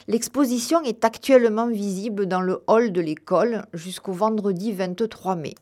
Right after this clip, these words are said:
C'est la génération précédente, une décennie, et voici la liste des artistes,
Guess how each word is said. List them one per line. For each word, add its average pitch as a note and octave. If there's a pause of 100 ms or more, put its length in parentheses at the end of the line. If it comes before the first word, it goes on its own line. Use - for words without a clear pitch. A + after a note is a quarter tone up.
C'est -
la F3+
génération A3
précédente, G3 (440)
une G3+
décennie, G#3 (640)
et A#3+ (420)
voici A3 (420)
la G3+
liste G#3+ (140)
des F#3
artistes, G#3+